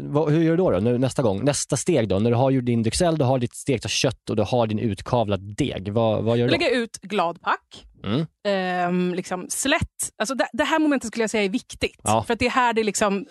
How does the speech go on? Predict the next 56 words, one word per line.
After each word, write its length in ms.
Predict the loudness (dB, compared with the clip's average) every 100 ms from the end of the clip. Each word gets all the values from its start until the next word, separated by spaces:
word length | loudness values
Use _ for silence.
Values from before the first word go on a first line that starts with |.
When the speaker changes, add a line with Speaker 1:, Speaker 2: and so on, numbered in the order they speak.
| -10 -10 -8
Speaker 2:
det, 180 | -8 -6
det, 160 | -6 -6 -10 0
här 200 | 2 4
är 80 | 2
det 60 |
verkligen 420 | 2 0 0 0 -2 0
is 380 | 0 0 -6 -6
i 180 | -6 -2
brallan. 580 | -2 0 0 -2 -2 -2
Speaker 1:
Mm. 200 | 0 2
Speaker 2:
Eller 120 | 2
vad 80 | 0
man 100 | -2
ska 100 | -4
säga. 140 | -4
För 80 | -2
det 60 | 0
här 120 | 2
är 80 | 0
liksom, 420 | 0 2 2 0 -6 _ _ _ 0
det 60 |
är 40 | 4
nu, 240 | 4 2
det 260 | 0 0 2
är 40 |
nu 200 | 4 4
allt 300 | 2 0 0
kan 160 | -2 0
hända. 420 | 0 0 0 -2 -4 -6
Steka 320 | 0 0 2
en 80 | 2
oxfilé, 560 | 0 -4 -2 2 2 0
steka 240 | -2 0 0
lite 180 | 0
svamp, 220 | 0 0 0
det 60 |
kan 100 | 0
alla 140 | 2 2
göra. 140 | 0
Men 100 | 2
det 60 | 2
är 20 |
nu 100 | 2
när 80 | 2
den 80 | 0
ska 100 | 0
liksom 180 | -2 -2
assemblas 560 | -2 0 0 0 -2
som 120 | -4
är 100 | -4
problemet. 400 | -2 0 0 -2 -14 -16 -12
Speaker 1:
Mm. 120 | -10 -6
Speaker 2:
Så 60 | -2
liksom, 280 | 2 2 0 _ -20 -20 _ -20 -14 -2
gör 320 | 2 2 2
plats. 680 | 0 0 -2 -4 -14 -12